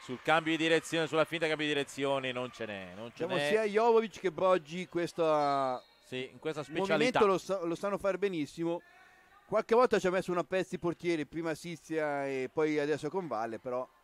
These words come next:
Speaker 2: diciamo, a livello di difesa no, non hanno ancora trovato le contromisure a questi cambi di direzione delle gio-, giocatrici Amaranto. Andreani viene fuori con Notarianni, Kirillova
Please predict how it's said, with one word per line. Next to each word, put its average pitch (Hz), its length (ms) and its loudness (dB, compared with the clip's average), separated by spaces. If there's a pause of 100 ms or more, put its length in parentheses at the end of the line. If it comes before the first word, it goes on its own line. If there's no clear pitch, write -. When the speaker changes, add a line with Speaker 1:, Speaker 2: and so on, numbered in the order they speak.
(500)
Speaker 2:
diciamo, 160 440 -2
a 160 60 -2
livello 202 400 2
di 196 320 -4 (160)
difesa 180 760 0
no, 156 320 -2
non 147 180 -4
hanno 165 160 -2
ancora 165 280 0
trovato 156 360 0
le 147 80 0
contromisure 139 680 -4
a 131 60 -4
questi 131 420 -6
cambi 185 240 -2
di 165 80 -2
direzione 147 560 -2
delle 127 180 -2
gio-, 131 160 -4 (200)
giocatrici 131 460 -8
Amaranto. 107 500 -8 (1700)
Andreani 139 680 -2
viene 147 180 -2
fuori 131 340 -2
con 139 120 -6
Notarianni, 139 640 -2
Kirillova 170 760 0